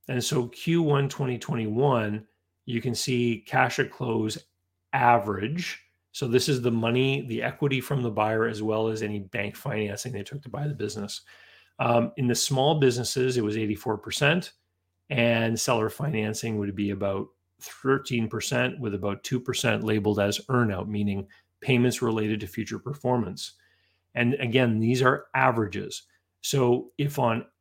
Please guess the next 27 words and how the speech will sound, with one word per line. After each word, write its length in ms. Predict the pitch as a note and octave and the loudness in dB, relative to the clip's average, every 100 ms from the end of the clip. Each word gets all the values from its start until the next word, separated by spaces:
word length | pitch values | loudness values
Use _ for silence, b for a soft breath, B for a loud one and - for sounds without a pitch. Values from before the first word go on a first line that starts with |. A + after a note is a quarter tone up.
| - | -2
average 500 | C#3 C#3+ B2+ A#2+ G#2+ | 0 2 2 2 2
there's 240 | A2 - | -4 -4
thirteen 320 | A#2+ A2 A2+ | -4 -4 -6
percent 480 | G#2 G#2+ - G#2+ - | -6 -8 -6 -6 -6
seller 240 | - A2 G2 | -6 -4 -4
financing, 640 | - G#2 G2 G2+ A2 A2+ | -4 -4 -4 -4 -4 -4
it 60 | |
means 220 | G2+ G2+ - | -2 -4 -4
some 140 | G#2+ | -4
people 220 | G2+ G#2+ | -4 -4
are 40 | A2 | -2
doing 220 | A2 A2 | -2 -2
less, 240 | G#2+ B2 | -2 -2
some 180 | - G#2+ | -4 -6
people 400 | - G#2 G#2 A2 | -8 -6 -6 -4
are 60 | G#2 | -2
doing 220 | G#2+ G#2 | -2 -2
more. 400 | A2 A#2+ G2 - b b _ - | 0 0 -2 -6 b b _ -6
And 120 | A2+ | -2
you'll 140 | A2+ | 0
see 220 | A2 - C3+ | -2 0 2
that 160 | A#2+ | 4
in 100 | A2+ | 2
Q 280 | G#2+ - B2 | -2 -2 0
one 200 | A#2 A2+ | 0 -2
twenty 300 | A2 A#2 A2 | -4 -6 -8
twenty-two, 680 | - A2 G2 - D#3 B2+ | -8 -8 -8 0 2 4